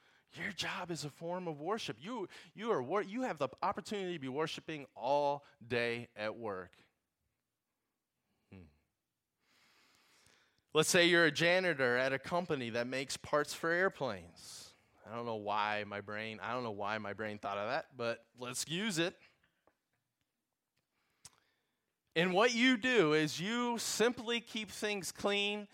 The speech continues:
and you make sure that things are in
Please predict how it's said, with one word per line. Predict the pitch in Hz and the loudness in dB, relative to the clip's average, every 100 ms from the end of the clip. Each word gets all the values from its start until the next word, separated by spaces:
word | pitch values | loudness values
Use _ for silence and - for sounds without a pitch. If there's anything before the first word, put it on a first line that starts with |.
| - - - | -20 -20 -4
and | 156 160 | 0 0
you | 170 175 | 0 0
make | 180 208 - | 2 2 0
sure | - 202 196 | 0 2 2
that | 180 156 - | 4 2 2
things | 190 202 202 202 202 - - | 2 2 2 -2 -4 -6 0
are | 139 143 143 - | 4 6 4 2
in | 180 202 | 0 0